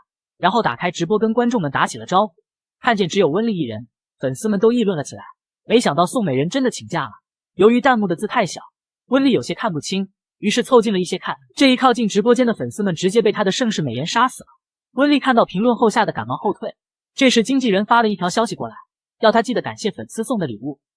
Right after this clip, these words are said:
于是温丽开始在直播间念叨着：“谢谢，三丽，你是妈妈的好宝贝送的一百个潜艇。”又顺便补了一句：“谢谢妈妈，我有钱花，别破费了。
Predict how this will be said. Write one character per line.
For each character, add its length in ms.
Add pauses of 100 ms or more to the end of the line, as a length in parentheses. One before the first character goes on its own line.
于 120
是 120
温 140
丽 80
开 160
始 120
在 120
直 140
播 120
间 140
念 160
叨 140
着 60 (380)
：“谢 200
谢， 120 (420)
三 240
丽， 100
你 80
是 120
妈 160
妈 100
的 80
好 160
宝 120
贝 100
送 160
的 80
一 100
百 160
个 80
潜 220
艇。” 160 (380)
又 120
顺 180
便 140
补 120
了 80
一 100
句 220 (280)
：“谢 220
谢 100
妈 200
妈， 100 (420)
我 120
有 100
钱 200
花， 240 (320)
别 140
破 180
费 100
了。 60